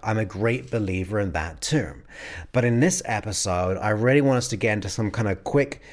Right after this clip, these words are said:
mind hacks almost to be able to start to interrupt any one of those three things, from the anxiety to a fear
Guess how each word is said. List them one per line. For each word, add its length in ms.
mind 420
hacks 480
almost 600
to 80
be 160
able 180
to 140
start 360
to 260
interrupt 680
any 280
one 280
of 140
those 340
three 300
things, 420
from 200
the 120
anxiety 840
to 180
a 60
fear 500